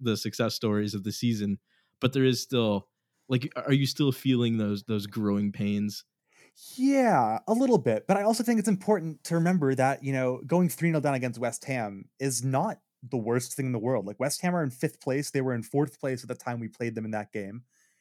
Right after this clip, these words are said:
Speaker 2: You know, West Ham are a significantly better team than we are this year. <sighs> Yeah, it's, it's frustrating.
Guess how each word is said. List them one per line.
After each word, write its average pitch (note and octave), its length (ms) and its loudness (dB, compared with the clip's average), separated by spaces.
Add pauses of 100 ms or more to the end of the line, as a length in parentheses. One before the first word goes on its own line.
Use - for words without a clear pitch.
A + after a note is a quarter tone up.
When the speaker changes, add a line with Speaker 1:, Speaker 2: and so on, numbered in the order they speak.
(160)
Speaker 2:
You C3+ 60 -2
know, B2+ 60 2
West D3+ 260 0
Ham D#3+ 180 0
are A#2+ 140 2
a A2+ 40 -2
significantly B2+ 600 -2
better A#2+ 220 2
team B2 500 -8
than A2 120 -4
we A2+ 140 -2
are G2+ 180 0
this G2+ 280 -10
year. G2+ 220 -10 (300)
<sighs> C#3+ 80 -8 (580)
Yeah, C#3 460 6
it's, F3 160 -2
it's F#3+ 180 2
frustrating. B2 580 2